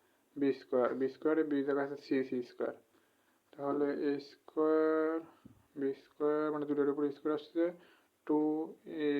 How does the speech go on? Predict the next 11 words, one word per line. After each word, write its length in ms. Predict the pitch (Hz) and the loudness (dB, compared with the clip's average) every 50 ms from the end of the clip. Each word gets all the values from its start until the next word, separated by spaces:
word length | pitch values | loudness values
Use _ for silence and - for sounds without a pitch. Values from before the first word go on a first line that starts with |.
| 143 139 139 139 - - | 2 2 2 0 0 0
বি 160 | 143 139 139 139 139 139 135 - | 2 2 2 2 2 0 -2 -6
সি 220 | - - 160 165 170 170 165 165 165 170 - _ _ _ _ _ _ _ _ _ _ - | -4 2 4 6 6 6 6 4 0 -4 -14 _ _ _ _ _ _ _ _ _ _ -2
প্লাস 360 | 147 135 135 135 139 139 139 - - - _ _ _ _ _ _ _ - | 0 2 2 2 0 -2 -4 -8 -16 -20 _ _ _ _ _ _ _ -2
সি 80 | - 147 139 127 | 0 0 0 0
স্কয়ার। 600 | - - - - 135 127 117 - - - - _ _ - - - _ _ _ _ _ _ _ _ _ _ _ _ _ _ _ _ _ _ - - - - - _ _ _ - - | -2 -8 -4 0 2 4 4 2 0 -4 -10 _ _ -20 -20 -20 _ _ _ _ _ _ _ _ _ _ _ _ _ _ _ _ _ _ -20 -20 -20 -20 -20 _ _ _ -14 -2
তো 60 | - 156 147 | 2 2 2
এটা 120 | 147 147 139 139 | 4 4 2 2
আমাদের 280 | 139 139 131 139 139 131 123 - - | 2 2 2 2 2 2 2 -2 0
শেষ 280 | - 135 127 120 117 - - - 131 127 | 2 4 4 4 2 0 -4 -4 -2 -2
আনসার। 580 | 127 123 120 123 - - - 123 120 113 113 - - - - _ - - - - - - - _ - - _ _ _ _ _ _ _ _ _ _ _ _ _ _ _ _ _ _ _ _ _ _ _ _ _ _ _ _ _ _ _ _ _ _ _ _ _ _ _ _ _ - 392 - - 330 339 320 - - - - - - - - - - _ _ _ _ _ _ _ _ _ _ _ _ _ _ _ _ _ _ - - _ _ _ _ _ _ _ _ _ _ _ _ _ _ _ - - _ _ - 147 | -2 -4 -6 -10 -12 -8 -4 -2 -2 -2 -2 -4 -10 -16 -20 _ -20 -20 -18 -18 -18 -20 -20 _ -20 -20 _ _ _ _ _ _ _ _ _ _ _ _ _ _ _ _ _ _ _ _ _ _ _ _ _ _ _ _ _ _ _ _ _ _ _ _ _ _ _ _ _ -2 2 4 6 6 6 4 2 -2 -6 -14 -20 -20 -20 -20 -20 -20 _ _ _ _ _ _ _ _ _ _ _ _ _ _ _ _ _ _ -20 -20 _ _ _ _ _ _ _ _ _ _ _ _ _ _ _ -20 -20 _ _ -12 -10
আমাদের 300 | 147 143 143 143 139 | -8 -8 -6 -4 -4